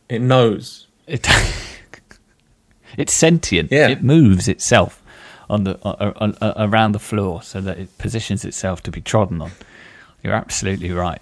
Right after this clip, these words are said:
Speaker 2: It's like the same way, you know, cables, you know, headphones especially. I don't use any wired headphones anymore, really, but they always just used to get tangled themselves.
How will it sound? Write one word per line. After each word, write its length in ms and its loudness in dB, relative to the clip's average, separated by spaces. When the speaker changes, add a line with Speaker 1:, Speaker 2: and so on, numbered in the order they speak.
Speaker 2:
It's 180 -2
like 140 6
the 60 -2
same 320 2
way, 220 2
you 160 2
know, 240 0
cables, 800 0
you 80 -2
know, 60 -2
headphones 640 0
especially. 600 -6
I 160 -2
don't 220 -4
use 160 0
any 160 -4
wired 300 -4
headphones 340 -4
anymore, 260 -4
really, 200 -2
but 180 -6
they 120 4
always 240 4
just 200 0
used 120 2
to 60 -4
get 220 0
tangled 320 4
themselves. 680 0